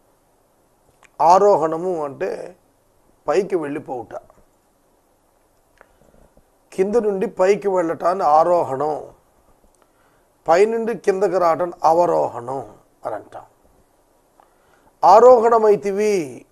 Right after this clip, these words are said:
నీవు భూమి మీద నుండి ఆకాశములోనికి వెళ్ళిపోయావు అని అర్థం. పట్టబడిన వారు, పట్టబడటం ఏమిటి? రెండు, చెరబట్టుకున్నావు,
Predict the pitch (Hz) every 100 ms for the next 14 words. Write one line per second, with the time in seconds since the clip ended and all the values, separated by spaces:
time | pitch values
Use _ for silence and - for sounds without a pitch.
0 | - 160 202 208 170 175 170 127 202 233
1 | 233 214 190 180 202 202 147 143 170 175
2 | 175 165 147 147 175 185 139 127 - 131
3 | 120 107 110 113 110 - _ _ - -
4 | - _ _ _ _ _ _ _ _ _
5 | _ _ _ _ _ _ _ _ _ _
6 | _ _ _ _ _ _ 190 185 214 185
7 | 175 160 151 135 117 113 123 107 _ _
8 | _ _ _ _ _ _ _ _ 147 165
9 | 185 180 165 170 170 147 147 - _ _
10 | _ _ _ _ _ _ _ _ _ _
11 | _ _ _ _ 170 226 196 170 147 143
12 | - - 180 180 214 202 208 190 - 160
13 | 143 135 139 135